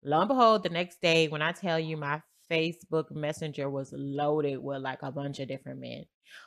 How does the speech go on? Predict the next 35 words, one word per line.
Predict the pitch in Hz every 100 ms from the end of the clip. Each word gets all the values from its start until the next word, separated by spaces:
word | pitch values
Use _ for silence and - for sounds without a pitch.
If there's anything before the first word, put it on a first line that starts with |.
| _
But | 175 170
during | 190 196
that | 185 170 -
time, | - 180 196 208 175 160 160 - _ _ _ _
um, | 175 165 160 156 156 -
I | 170 202
had | 226 208 196 175 165 170 - - _
literally | - 302 349 330 311 294
told, | - 285 269 -
like, | 214 220 -
I | 214 214
had | 220 202 185
re-, | 190
literally | 180 185 214 220 214
rededicated | 185 170 180 196 208 214 196
my | 185
life | 175 -
to | 165
God. | 151 147 143 147 _ _ - - _
And, | 170 165 165 156 151 160 -
um, | 160 151 -
it | 202
took | 302
me | 330
a, | 233
a, | 175 - 175 175
a | 170
long | 170 175 208
time | 190 190 175 190
because | 185 165 175 160 -
I |
had | 190 185
to |
forgive | - 175 151 170 170 165
me | 160 165 156 151